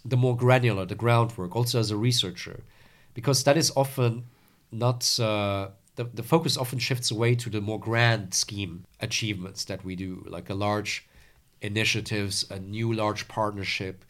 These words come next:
Those things by any means are not, doesn't mean that they're not important, but we often forget that it's the field work at the ground that is, that is often, uh, under, underappreciated, because without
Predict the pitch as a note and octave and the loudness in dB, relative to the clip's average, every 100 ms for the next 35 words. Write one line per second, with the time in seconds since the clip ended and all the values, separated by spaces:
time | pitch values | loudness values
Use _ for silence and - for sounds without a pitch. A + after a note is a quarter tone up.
0 | - - _ - C#3 F3 - D#3 C3+ - | -20 -20 _ 0 2 4 2 0 0 -4
1 | - - - A2+ A#2 A#2+ C#3+ C#3+ B2 A#2+ | -6 -16 -18 -4 -2 2 2 2 2 0
2 | G2 G2+ G#2+ A2+ - - _ _ - G#2+ | -2 -2 -2 -4 -8 -14 _ _ -6 -6
3 | G2 A2 G#2 G2+ F#2 F#2 F2 E2+ E3 C3 | -4 -4 -4 -4 -6 -6 -8 -2 0 0
4 | F2 E2 - _ - - _ A#2+ A#2 B2 | -4 -14 -20 _ -20 -20 _ -4 -2 -2
5 | D3 - C3 B2+ A#2 A2 - G#2 G2+ - | -2 -4 -6 -4 -2 -4 -4 -6 -4 -4
6 | - - - - - _ B2 - D#3+ D#3 | -4 -6 -20 -20 -20 _ -10 0 6 6
7 | C3+ A#2+ A#2 A2 G#2 G#2+ A2 G#2 F#2 - | 6 2 2 -2 -4 0 0 0 -2 -10
8 | - - G2+ G2+ - - A2+ G#2+ A2 A#2+ | -10 -6 -2 -2 -2 -6 -6 -4 0 -2
9 | A#2+ A2 G2+ F#2+ F#2+ F#2 F2+ F#2 - - | -2 -6 -6 -6 -6 -4 -6 -10 -18 -20
10 | - - A#2 B2 A#2 G#2+ G#2 - A#2+ C3 | -20 -6 -2 2 2 2 0 0 0 0
11 | A2+ A2 - A#2+ - C#3+ - G2+ F2+ E2 | 0 -4 -10 -8 -2 0 0 -2 -4 -6
12 | F2+ - A2+ B2+ A#2+ A#2+ - - - _ | -12 -12 -4 2 4 2 -4 -12 -20 _
13 | - B2+ C#3+ F3 F#3 | 0 2 6 4 4